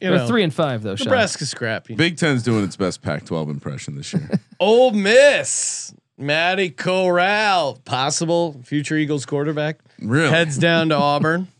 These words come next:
Speaker 1: I don't, I don't know where I'm at with, uh, I don't know if the game translates to the pros.
Speaker 3: You want Malik Willis, right? That's your guy.
Speaker 1: Yeah,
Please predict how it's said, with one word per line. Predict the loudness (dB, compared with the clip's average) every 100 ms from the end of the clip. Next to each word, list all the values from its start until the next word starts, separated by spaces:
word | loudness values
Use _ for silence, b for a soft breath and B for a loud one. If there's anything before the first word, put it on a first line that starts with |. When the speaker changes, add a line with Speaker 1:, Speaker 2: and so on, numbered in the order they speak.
| _ _ _ _
Speaker 1:
I | -4 -2
don't, | 0
I | 0
don't | 2
know | 2 2
where | 2 2
I'm | 2
at | 0 0
with, | -2 -4 -4
uh, | -4 -4 -4
I |
don't | 0
know | 0
if | 0
the |
game | -4 -2 -4
translates | -2 -2 -2 -2 -4
to | -4
the | -4
pros. | -2 -4 -2
Speaker 3:
You | 0
want | 0 0 0
Malik | 0 0 0
Willis, | -2 -2 -6 -8
right? | -8 -4
That's | -6 -6
your | -4
guy. | -2 0
Speaker 1:
Yeah, | 2 2 0